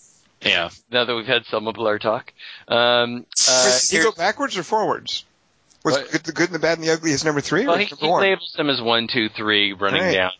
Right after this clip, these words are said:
Speaker 2: I,
Speaker 3: You know
Speaker 2: I
Speaker 3: what? Just
Speaker 2: read
Speaker 3: as the, as a three by three cop, hold on. I gotta pull this podcast over for a second.
Speaker 2: Go ahead.
Speaker 3: Listeners, when you send in your picks, which we want you to do,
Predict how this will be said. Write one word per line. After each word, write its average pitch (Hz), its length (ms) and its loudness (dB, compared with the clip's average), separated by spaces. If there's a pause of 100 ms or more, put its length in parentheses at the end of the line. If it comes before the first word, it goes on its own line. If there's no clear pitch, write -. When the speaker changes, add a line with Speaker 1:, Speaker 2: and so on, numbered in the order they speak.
(120)
Speaker 2:
I, 92 120 2
Speaker 3:
You 190 60 4
know 214 60 4
Speaker 2:
I 240 80 4
Speaker 3:
what? 233 80 -6
Just 190 200 -4
Speaker 2:
read 214 60 2
Speaker 3:
as 214 120 -2
the, 214 140 0
as 208 160 0
a 208 60 -6
three 208 180 -2
by 190 140 2
three 156 220 -4
cop, 147 260 0
hold 175 180 0
on. 127 240 0 (100)
I 202 60 0
gotta 202 140 2
pull - 260 -2
this 143 220 -2
podcast 131 540 -2
over 123 220 2
for 123 140 -6
a 107 60 0
second. 113 360 -2 (140)
Speaker 2:
Go 127 60 2
ahead. 117 220 0 (300)
Speaker 3:
Listeners, 220 400 -2
when 226 120 -2
you 220 80 2
send 247 280 2
in 226 140 0
your 196 140 2
picks, - 580 -2 (160)
which 165 200 -2
we 175 60 2
want 170 300 2
you 180 80 -4
to 160 80 -4
do, 175 340 2